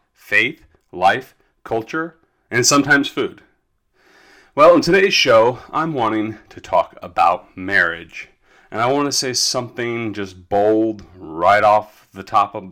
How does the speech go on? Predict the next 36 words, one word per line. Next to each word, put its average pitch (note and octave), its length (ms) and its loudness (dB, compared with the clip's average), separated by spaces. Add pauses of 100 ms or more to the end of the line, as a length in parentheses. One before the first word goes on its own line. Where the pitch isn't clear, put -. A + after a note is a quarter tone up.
the, F#2+ 460 -10 (400)
before A2+ 260 -2
we C3 140 4
even A#2+ 160 -2
get A#2+ 140 2
into A2 180 -6
the G#2 100 -6
depths A2 340 -4
of G2+ 100 -14
the G2 100 -10
show. D3+ 340 -10 (640)
I D3+ 80 0
want F3+ 160 4
to F3+ 80 0
say D3 320 0
this A#2+ 340 -2
and G#2 100 -8
let G#2 140 -2
it - 80 -18
sit - 240 -4
with E2+ 140 -14
you F2+ 100 -8
for F2+ 160 -8
a E2+ 60 -4
moment E2 280 -10
while E2+ 400 -2
we E2+ 180 -12
progress. - 720 -14 (760)
Marriage D#3 760 0 (560)
is F#2+ 160 -6
stupidly A2 1160 0 (580)
easy. - 480 -4 (1040)
You F#2+ 200 -4
heard A#2 180 4
me C3 100 6
right. F#2 320 4